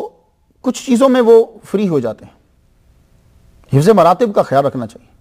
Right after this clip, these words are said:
उनका नाज उठाना पड़ता है। कुछ चीज़ें होती हैं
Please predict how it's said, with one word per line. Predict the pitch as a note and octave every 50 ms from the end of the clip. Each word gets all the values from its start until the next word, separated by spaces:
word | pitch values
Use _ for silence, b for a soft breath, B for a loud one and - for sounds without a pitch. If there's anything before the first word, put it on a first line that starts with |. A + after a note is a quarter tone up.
| _ _ _ _ _ _ _ _ _ _ _ _ _ _ _ _ _ _ _ - - - - - - - - - - - -
उनका | C3+ C3+ D3+ C#3
नाज | C#3 D3 E3+ D#3+
उठाना | E3 C3 A#2+ D3 D3 D3+
पड़ता | B2+ B2+ A#2 G#2+ A#2+ A2
है। | A2+ A#2+ _ _ _ _ _ _ _ _ _ _ _ _ _ _ _ _ _ _ b b b b b b b b b b b b b
कुछ | - G#3+ -
चीज़ें | - B3+ A#3 D4
होती | C4 C#4+ D4 - A#4 B3+
हैं | F#3+ C3 - _